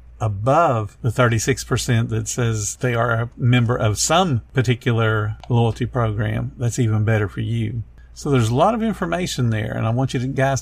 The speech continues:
to digest it and, and apply what you can. But the bottom line is you need that loyalty program. You need that social media. You need to pay attention to the Q S C C, which was Quality Service, Cleanliness, and Community,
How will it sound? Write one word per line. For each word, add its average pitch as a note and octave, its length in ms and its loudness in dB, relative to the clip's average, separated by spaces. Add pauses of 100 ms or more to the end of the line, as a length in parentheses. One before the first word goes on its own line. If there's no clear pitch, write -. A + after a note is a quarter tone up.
to A#2+ 260 -2 (180)
digest C#3+ 560 2
it F3 160 0
and, C3 260 -2
and B2 240 -2
apply E3 640 -2
what C#3+ 240 -2
you B2 160 -4
can. B2 640 -4
But B2 140 -4
the A#2 80 0
bottom D#3 440 2
line C#3 540 2 (100)
is A2 160 0
you A2 60 2
need A#2 180 4
that C3+ 180 2
loyalty C3 360 0
program. A2+ 600 -4 (320)
You A#2 120 2
need A2+ 160 4
that A#2 160 0
social B2 360 0
media. A#2 540 0 (220)
You A#2 140 4
need A2 100 2
to A#2+ 60 0
pay B2 220 -2
attention C3 540 -2
to B2+ 260 2
the A2 220 0
Q C3+ 320 -4
S B2 160 0
C C3 220 -4
C, C#3+ 320 -2
which G#2+ 200 -2
was A#2 140 -4
Quality B2 360 0
Service, A#2+ 360 -2
Cleanliness, B2 520 -2
and A#2+ 100 -2
Community, B2+ 500 -4